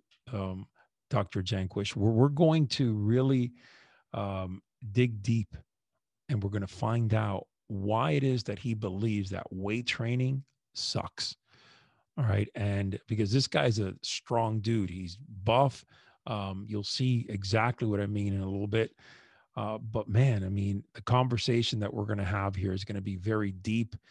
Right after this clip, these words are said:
Uh, it's gonna test your limits as far as knowledge, but more importantly, what it's gonna do is gonna give you something new to chew on. All right. Um, because I'm a believer that you don't necessarily need two hours every day on the gym. So,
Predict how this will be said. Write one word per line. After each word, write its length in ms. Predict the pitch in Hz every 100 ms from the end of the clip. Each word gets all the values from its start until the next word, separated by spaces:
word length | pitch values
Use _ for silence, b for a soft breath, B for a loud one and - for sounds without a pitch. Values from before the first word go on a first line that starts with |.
| b b b -
Uh, 220 | 95 95
it's 160 | 101 -
gonna 200 | 117 95
test 400 | - 139 - -
your 100 | 101
limits 400 | 110 123 101 104
as 100 | -
far 380 | - 113 107
as 260 | 101 95 - _ _ -
knowledge, 560 | 95 98 107 127 120
but 120 | 98 95
more 200 | 117 117
importantly, 500 | - - 147 147 113
what 160 | 104
it's 100 | 101
gonna 180 | - 101
do 200 | 101 127
is 100 | 104
gonna 180 | 151 175
give 240 | 123 147
you 60 | 131
something 420 | - 135 123 104
new 160 | 101 113
to 100 | 98
chew 360 | - - 107
on. 220 | 90 90 104 b b b b -
All 60 | 92
right. 200 | 95 101 -
Um, 380 | 95 92 92 92
because 360 | 101 98 110 98 -
I'm 160 | 110 131
a 60 |
believer 480 | 113 101 123 120 113
that 180 | 104 104
you 160 | 107
don't 140 | 123 131
necessarily 600 | 117 104 - 113 104 95
need 440 | 98 107 107 101 - b b _ -
two 240 | - 117
hours 480 | 104 107 110 104 101
every 220 | 107 101
day 160 | 98 98
on 80 | 95
the 100 | 92
gym. 360 | 101 92 90
So, 340 | - 95 95